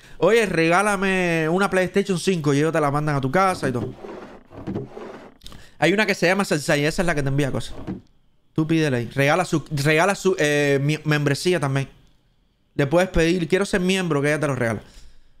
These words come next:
Ok. Vamos. Me van quedando cinco mapitas, ¿eh? Yo soy de Cuba. Yaneli, pero, ah, bueno, porque en Cuba ya hay internet, ¿no?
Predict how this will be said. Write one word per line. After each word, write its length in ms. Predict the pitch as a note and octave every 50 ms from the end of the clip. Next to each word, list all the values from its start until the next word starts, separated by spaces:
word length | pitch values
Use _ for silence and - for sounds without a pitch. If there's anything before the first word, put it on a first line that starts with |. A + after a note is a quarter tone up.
| - _ -
Ok. 140 | C3+ A#2+ B2 A#2 - - - - - - _ _ _ _ _ _
Vamos. 1300 | - B2 A#2+ B2+ C#3 D#3 E3 E3 E3 E3 D#3+ D#3+ D#3+ D#3+ E3 - - - - - - - - - - - -
Me 120 | D3+ D3
van 160 | C#3+ D#3+ F#3
quedando 260 | - A3 G#3+ A3+ B3 G#3
cinco 360 | - - G#3 A3 G#3+ B3 A3+
mapitas, 540 | F#3+ D#3+ D3+ F3+ F#3+ D3 C#3 C3 C3+ E3 A#3
¿eh? 80 | - - _ _ _ - _ _ _ _ _ _ _ _ _ _ _ _ _ -
Yo 200 | D3+ D3 G#3 G#3
soy 200 | - - A3+ A3
de 160 | G3 A3 F3
Cuba. 380 | F3+ F#3+ E3+ D3 C3+ A2 - - - _ - _ -
Yaneli, 460 | C#3+ D3 D3 D3+ F3+ G#3+ A#3 A3 D#3+
pero, 300 | - E3+ D#3 D#3+ D3 - - - _ _ _
ah, 140 | - F3 F#3+
bueno, 280 | E3+ E3+ F3+ F3+ E3 C3+
porque 200 | C#3+ C3 - C#3+
en 80 | C#3
Cuba 220 | - - F3+ G3 F3+
ya 100 | F3 F3+
hay 40 | F#3+
internet, 400 | F3+ D#3 D#3+ D3 D3+ E3 D#3+ D3
¿no? 240 | D#3 - - -